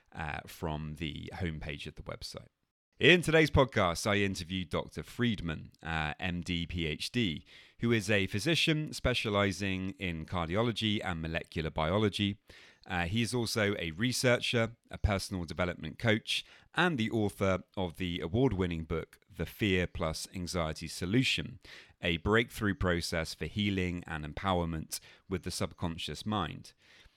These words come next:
His personal, uh, breakthrough and empowerment program has helped thousands of his clients worldwide to overcome fear, anxiety, and self-limiting patterns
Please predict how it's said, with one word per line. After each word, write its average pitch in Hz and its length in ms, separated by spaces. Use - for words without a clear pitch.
His 120 160
personal, 139 800
uh, 82 200
breakthrough 107 760
and 82 340
empowerment 92 600
program 87 600
has 101 120
helped 107 320
thousands 120 540
of 92 60
his 92 180
clients 85 500
worldwide 85 600
to 82 180
overcome 80 420
fear, 104 460
anxiety, 82 680
and 78 140
self-limiting 82 800
patterns 85 680